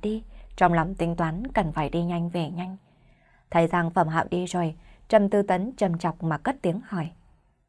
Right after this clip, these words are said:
"Không nghĩ em ở cửa hàng, trong cửa hàng lại có một vị soái ca trẻ tuổi như thế." Bề ngoài mặt trời thiêu đốt, đủ để tính tình nóng này lại càng thêm nóng. Triệu Lệ Mẫn mới gặp anh đã khiếp sợ, chậm rãi ổn định cảm xúc của mình.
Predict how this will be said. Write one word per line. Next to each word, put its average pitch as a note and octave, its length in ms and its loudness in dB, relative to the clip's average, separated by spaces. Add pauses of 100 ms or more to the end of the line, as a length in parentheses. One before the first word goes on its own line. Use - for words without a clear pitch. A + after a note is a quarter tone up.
(440)
"Không D#3+ 200 10
nghĩ D#3+ 220 6
em E3+ 160 4
ở D#3 120 2
cửa D3+ 120 0
hàng, D3 260 -4 (500)
trong E3 160 6
cửa E3+ 100 4
hàng D3+ 260 2 (260)
lại D#3+ 180 6
có G#3 120 4
một G3 160 2
vị D#3 140 4
soái D#3 220 -2
ca E3+ 180 2
trẻ E3 200 0
tuổi D3+ 240 0
như D#3+ 140 -2
thế." E3 280 -4 (1000)
Bề A3 160 6
ngoài G#3 180 2
mặt G3+ 200 2
trời G3 240 4
thiêu C#4 220 -2
đốt, D4+ 180 -4 (320)
đủ E3+ 220 6
để D#3 140 2
tính D#3+ 300 0
tình D#3 240 0
nóng F3 220 -2
này F3 200 0
lại D#3 160 0
càng D#3 260 -2
thêm F3 200 -4
nóng. F3 260 -4 (520)
Triệu E3+ 180 8
Lệ E3 120 6
Mẫn E3 380 2
mới F#3+ 100 2
gặp G3+ 160 0
anh E3 240 -2
đã E3+ 140 -2
khiếp D4+ 160 -4
sợ, E3+ 240 -2 (380)
chậm D#3+ 180 8
rãi E3+ 160 2
ổn E3 220 2
định D#3+ 200 -2
cảm D#3+ 180 -2
xúc C#4 220 -6
của G3+ 100 -2
mình. D#3 260 0